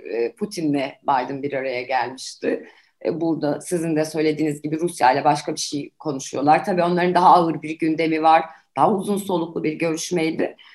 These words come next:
E, ama hani A B D zaten sadece Türkiye ile yetinmeyecek gibi, e, görünüyor. Aracılara da ihtiyacı yok gibi görünüyor.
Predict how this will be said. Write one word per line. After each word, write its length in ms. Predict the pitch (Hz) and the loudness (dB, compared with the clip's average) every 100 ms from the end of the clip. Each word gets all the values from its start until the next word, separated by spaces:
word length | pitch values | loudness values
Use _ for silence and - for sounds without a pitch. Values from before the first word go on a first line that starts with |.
| - - - - | -20 -20 -14 -4
E, 240 | 135 127 | -2 2
ama 220 | - 170 220 | 4 6 6
hani 280 | 202 190 | 6 4
A 200 | - 127 | 4 4
B 180 | 175 175 | 4 2
D 140 | 196 202 | 2 4
zaten 340 | 170 156 202 | 4 4 2
sadece 460 | 208 196 151 175 190 | 2 2 2 0 -6
Türkiye 340 | 185 - 180 | -8 0 4
ile 80 | 180 | 8
yetinmeyecek 1160 | 180 180 208 202 170 151 - 143 - - - - | 8 6 4 2 2 -2 -2 -4 -4 -18 -14 -6
gibi, 240 | 151 160 | 0 4
e, 880 | 226 226 127 151 143 143 123 110 107 | 4 4 2 2 2 2 0 0 0
görünüyor. 480 | 180 185 160 139 165 | 2 2 2 4 6
Aracılara 560 | 180 175 180 175 180 | 6 4 2 2 2
da 40 | 165 | 2
ihtiyacı 560 | 147 - 147 135 - | -2 0 2 2 0
yok 180 | 135 - | -8 -8
gibi 200 | 139 143 | -6 -4
görünüyor. 560 | 143 127 131 143 233 | -4 -4 -4 0 0